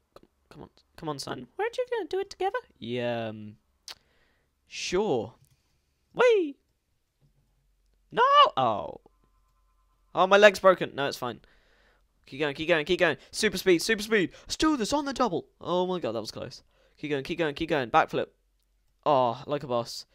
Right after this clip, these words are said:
Keep going. It's gonna hit the wall, and then we bounce in. No, that, that ca-, that counts. Everyone saw that. Yeah, yeah. Oh.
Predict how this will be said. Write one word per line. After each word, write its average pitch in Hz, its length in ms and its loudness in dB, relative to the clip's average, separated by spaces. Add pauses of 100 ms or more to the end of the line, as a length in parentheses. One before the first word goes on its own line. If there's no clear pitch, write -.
(220)
Keep 147 180 -6
going. 131 120 -14 (1300)
It's - 100 -20
gonna 127 160 -16
hit 131 120 -12
the - 60 -12
wall, 139 260 -6 (180)
and 120 100 -14
then 117 100 -10
we 120 100 -8
bounce 127 320 -10
in. 117 140 -12 (960)
No, 131 300 -2
that, 127 220 0
that - 340 2
ca-, - 200 -14
that 131 140 -4
counts. 131 560 -10
Everyone 131 320 -8
saw 123 240 -6
that. 117 220 -8 (420)
Yeah, 67 180 -12 (100)
yeah. 67 240 -12 (1500)
Oh. 139 300 -12